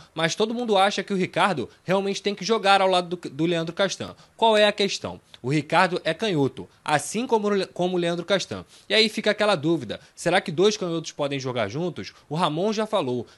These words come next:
que tem sim essa oportunidade, tem sim essa possibilidade.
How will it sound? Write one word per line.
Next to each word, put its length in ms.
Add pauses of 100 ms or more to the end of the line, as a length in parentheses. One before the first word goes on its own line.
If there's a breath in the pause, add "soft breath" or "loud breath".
que 100
tem 240
sim 240
essa 180
oportunidade, 800
tem 200
sim 200 (160 soft breath)
essa 280
possibilidade. 800